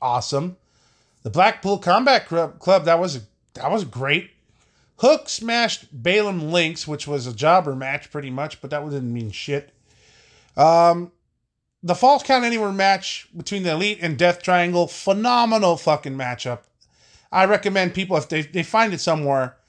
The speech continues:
watch this fucking match. I,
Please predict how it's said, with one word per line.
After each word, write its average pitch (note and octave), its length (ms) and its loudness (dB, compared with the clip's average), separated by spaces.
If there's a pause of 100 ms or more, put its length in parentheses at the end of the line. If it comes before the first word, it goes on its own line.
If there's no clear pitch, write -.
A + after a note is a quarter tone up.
(340)
watch G#3+ 320 4
this F#3+ 160 -6
fucking D3 380 -4
match. C3 500 -8 (480)
I, A3 340 4